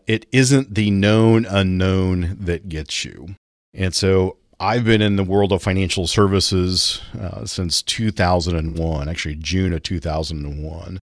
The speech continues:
So I've, I've been through five presidential terms. And, you know, starting in the industry, you know, we had that September eleventh slash dot-com bubble burst. And then we go later into,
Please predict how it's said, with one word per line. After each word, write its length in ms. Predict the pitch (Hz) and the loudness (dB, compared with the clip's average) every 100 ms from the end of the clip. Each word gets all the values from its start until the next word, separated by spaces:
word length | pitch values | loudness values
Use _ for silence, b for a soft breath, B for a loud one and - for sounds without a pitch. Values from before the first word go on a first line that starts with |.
| _ _ _ | _ _ _
So 280 | - 110 104 - | 2 2 2 -2
I've, 160 | 131 - - | -8 -6 -4
I've 160 | 117 | 2
been 140 | 104 98 | 2 2
through 200 | 95 87 | -2 -2
five 580 | - 87 85 85 80 - - | 2 2 4 0 -4 -10 -8
presidential 880 | - 90 80 82 80 - 78 76 71 _ _ _ _ - | -2 -2 -2 -4 -6 -4 -4 -6 -10 _ _ _ _ -4
terms. 640 | 92 71 60 58 65 - B B B B B - | -2 -4 -10 -10 -4 -4 B B B B B -6
And, 500 | 95 87 85 82 85 | -2 -2 -2 -2 -4
you 80 | 98 | -4
know, 60 | 78 | -4
starting 480 | - 107 107 92 | 2 4 4 2
in 100 | 87 | 0
the 80 | 85 | -4
industry, 800 | 90 95 90 85 - 92 85 85 85 - | -2 -2 0 -2 -2 0 0 0 -4 -6
you 100 | 92 | -4
know, 120 | 85 | -2
we 140 | 85 | -2
had 180 | 78 87 | -2 -2
that 160 | 90 - | -2 -4
September 440 | 104 - 107 92 | -6 -2 0 2
eleventh 720 | 92 90 87 90 85 - - - | 2 2 2 0 -2 -10 -20 -16
slash 400 | - 90 82 - | -6 -4 -4 -2
dot-com 840 | 82 - - - 101 95 92 82 - - | -4 -4 -6 0 2 2 0 -4 -10 -4
bubble 360 | 92 87 90 | 0 0 0
burst. 580 | 82 92 92 - - - _ _ | 2 2 2 0 -6 -8 _ _
And 120 | 90 82 | -6 -4
then 120 | 82 | -2
we 120 | 80 | -2
go 460 | 82 85 82 82 - | 0 0 2 0 -4
later 480 | 92 87 90 92 87 | -6 -2 0 0 0
into, 840 | 87 82 - 92 87 85 87 85 | 0 -2 -2 -2 0 -2 -2 -6